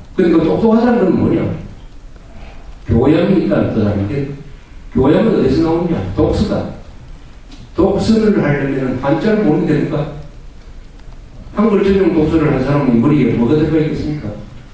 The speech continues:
그래서 좌익의 법이, 발휘되었다. 또 한글 전용 자체가 좌익들이 동아시아에서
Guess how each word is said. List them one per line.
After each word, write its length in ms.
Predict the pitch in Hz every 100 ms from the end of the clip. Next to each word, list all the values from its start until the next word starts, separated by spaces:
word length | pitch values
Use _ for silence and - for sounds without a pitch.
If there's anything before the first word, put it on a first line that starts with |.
| - - - - - - - - - - - -
그래서 580 | 190 175 151 180 175 - - - - - - - - - - - - - - -
좌익의 520 | 113 117 123 147 139
법이, 340 | 127 123 127 131 - - - -
발휘되었다. 500 | - 156 113 - - - - -
또 180 | 156 170
한글 300 | 220 208 -
전용 300 | 214 214 -
자체가 600 | 117 - 101 101 92 - - - - - - - - - -
좌익들이 880 | 107 113 139 - 196 196 190 - -
동아시아에서 1000 | - 113 127 165 151 135 - 151 160